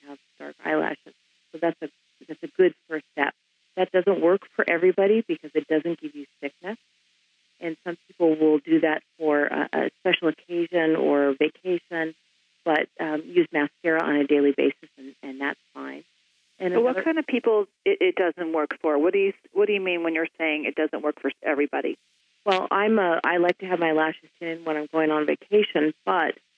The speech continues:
Speaker 1: I'm a mascara wearer, so I like the beefiness and the thickness that, uh, and the uplift that the lash, uh, mascara gives me.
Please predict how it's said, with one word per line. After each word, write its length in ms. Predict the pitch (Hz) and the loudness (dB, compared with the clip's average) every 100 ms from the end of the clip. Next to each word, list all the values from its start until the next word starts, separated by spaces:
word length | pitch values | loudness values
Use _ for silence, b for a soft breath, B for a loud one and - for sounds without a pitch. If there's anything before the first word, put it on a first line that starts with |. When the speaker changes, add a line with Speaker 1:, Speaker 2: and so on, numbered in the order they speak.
| _ _ - | _ _ -2
Speaker 1:
I'm 340 | 170 185 180 | 2 4 2
a 80 | - | 2
mascara 580 | 170 151 - - 262 214 | 2 0 -6 -2 2 4
wearer, 360 | 160 131 110 - _ | 2 2 -2 -8 _
so 240 | 170 160 | 0 2
I 260 | 156 160 170 | 2 2 4
like 280 | 170 156 156 _ | 4 2 -2 _
the 200 | 156 147 - | 0 0 -4
beefiness 560 | 196 208 160 147 123 - _ _ | -20 -8 -6 -6 -8 -16 _ _
and 180 | 165 156 | -16 -16
the 80 | 151 _ | -16 _
thickness 320 | 214 - 160 151 - | -6 -6 -12 -20 -10
that, 160 | 147 - _ _ _ _ _ 165 | -10 -10 _ _ _ _ _ -20
uh, 120 | 160 - | -16 -8
and 160 | 160 | -8
the 100 | 165 | -4
uplift 300 | 202 - 147 - | -4 -2 -2 -4
that 160 | - - - | -8 -8 -8
the 60 | |
lash, 520 | 143 147 - - - - _ _ 165 | -4 -2 -2 -4 -6 -8 _ _ -8
uh, 160 | 156 - | -8 -8
mascara 600 | 165 151 156 - 156 139 | -6 -4 -4 -4 -2 0
gives 240 | 135 156 135 | 2 0 0
me. 140 | 113 | -10